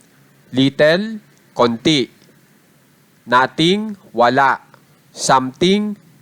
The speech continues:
may isang bagay. Each, bawat isa. One, isa.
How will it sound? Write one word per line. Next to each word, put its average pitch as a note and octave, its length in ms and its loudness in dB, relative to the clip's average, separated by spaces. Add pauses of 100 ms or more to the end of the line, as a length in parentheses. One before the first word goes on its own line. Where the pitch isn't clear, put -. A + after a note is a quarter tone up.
(220)
may D3 480 0
isang A#2+ 400 -2
bagay. A2 560 0 (800)
Each, - 560 0 (240)
bawat C3+ 320 4
isa. C#3 480 0 (880)
One, F3 480 2 (240)
isa. B2+ 480 0